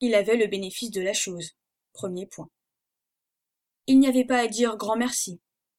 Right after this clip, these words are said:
Second point. Et il jouissait du plaisir d'avoir attrapé quelqu'un. Troisième point, et le plus important à ses yeux. Ce qui m'étonne,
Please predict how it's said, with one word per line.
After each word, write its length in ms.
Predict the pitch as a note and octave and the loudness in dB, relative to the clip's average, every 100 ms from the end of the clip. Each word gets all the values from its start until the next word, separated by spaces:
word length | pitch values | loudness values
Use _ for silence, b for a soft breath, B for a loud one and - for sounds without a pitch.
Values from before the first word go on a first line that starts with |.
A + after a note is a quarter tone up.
| _ | _
Second 400 | - A3+ A3 A3+ | -8 -6 -4 -6
point. 260 | A3+ - - _ _ _ _ _ _ _ _ | -10 -14 -18 _ _ _ _ _ _ _ _
Et 220 | C4 D4+ - | -4 -4 -2
il 160 | C#4+ A3+ | -2 -2
jouissait 420 | A3+ C4 - D#4+ | 0 0 0 -4
du 160 | C#4 | -4
plaisir 400 | C4+ B3+ A3 C#4 | -4 -4 0 0
d'avoir 300 | D4 C4 B3 | 0 0 -2
attrapé 360 | A#3+ A#3+ B3+ D4 | -4 -6 -6 -6
quelqu'un. 400 | B3+ G#3+ - E3+ _ _ _ _ | -6 -6 -10 -16 _ _ _ _
Troisième 440 | - A#3 G#3+ F#3+ F3 | -6 -2 -2 -4 -10
point, 300 | G#3+ B3+ B3 _ _ _ _ A3 | -8 -8 -8 _ _ _ _ -4
et 80 | |
le 160 | A3 A3 | -2 -2
plus 220 | B3 G#3+ | -4 -6
important 400 | F#3+ G3 - G3+ | -6 -8 -6 -6
à 80 | F3+ | -4
ses 320 | - F#3+ E3+ | -6 -8 -10
yeux. 100 | D#3+ - _ _ _ _ _ _ _ _ _ _ _ _ _ _ _ _ _ - | -14 -20 _ _ _ _ _ _ _ _ _ _ _ _ _ _ _ _ _ -6
Ce 140 | B3 | -4
qui 160 | B3 B3 | 0 0
m'étonne, 420 | A3+ D4 D#4 | 2 0 0